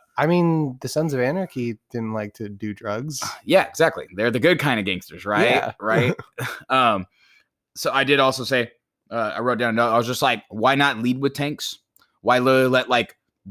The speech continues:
Speaker 2: many dozens of your men get killed instead of just leading with the tanks and having them supported with all the guys?"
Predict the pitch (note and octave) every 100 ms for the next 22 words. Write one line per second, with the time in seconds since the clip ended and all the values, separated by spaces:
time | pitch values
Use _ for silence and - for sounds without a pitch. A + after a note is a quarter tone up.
0 | F#2 _ _ _ A2 B2+ C#3 C#3 B2+ B2+
1 | C3 C3+ B2 A#2 A#2+ A#2+ B2 B2+ G#2+ B2
2 | - - - A#2+ B2 B2+ - _ _ _
3 | _ _ _ A#2+ A#2 - B2 A#2 G2 A#2+
4 | A#2+ A#2+ A2 G#2+ A#2+ A2 A2+ G#2 A#2 A2+
5 | A2+ G2 - A2+ A2+ A2 A#2+ A#2+ B2+ B2+